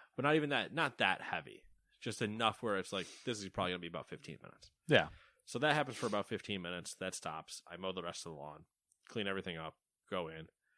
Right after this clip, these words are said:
Speaker 1: And then I'm in, you know, shower, sitting in the A C, you know, getting, eat dinner. And I'm still just, like, dying. And I was like, "You know what? I'm gonna go grab, I'm gonna go do my run. Go get milk, eggs, uh,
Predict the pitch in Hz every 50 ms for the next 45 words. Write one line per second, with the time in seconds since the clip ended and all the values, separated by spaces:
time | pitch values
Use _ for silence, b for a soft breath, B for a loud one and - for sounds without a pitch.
0 | _ _ _ _ _ _ _ _ _ - 110 110 104 104 95 - 113 123 123 117
1 | 110 104 101 98 95 - _ _ _ _ _ _ _ _ _ _ _ _ - -
2 | 117 104 95 - - - - - - 156 139 127 123 120 120 120 120 110 - -
3 | - 95 107 107 107 104 101 95 - - 95 92 92 92 92 92 92 92 90 -
4 | _ _ _ _ - - 90 87 87 87 87 _ _ - - - - 107 104 80
5 | 78 78 76 - - _ - 107 113 98 87 104 95 92 90 90 92 90 - _
6 | _ _ _ _ _ _ _ _ _ _ _ _ _ _ _ _ _ _ _ _
7 | _ _ _ _ _ - - 104 104 95 92 - - 104 95 95 90 90 85 -
8 | - 90 85 85 82 80 82 87 87 95 95 95 85 - 151 156 143 139 139 127
9 | - - _ _ _ _ _ _ _ - 131 139 143 139 131 120 117 110 98 98
10 | 98 92 92 87 85 87 - - - - 104 113 117 107 113 104 101 104 98 98
11 | 95 82 - - 78 87 85 71 67 62 60 - - 92 92 95 92 - - 87
12 | 95 104 101 98 95 92 - - - - _ - - 90 90 87 87 85 85 82
13 | 85 82 - - - - - - _ _ _ _ _ _ _ _ - - 165 160
14 | 151 143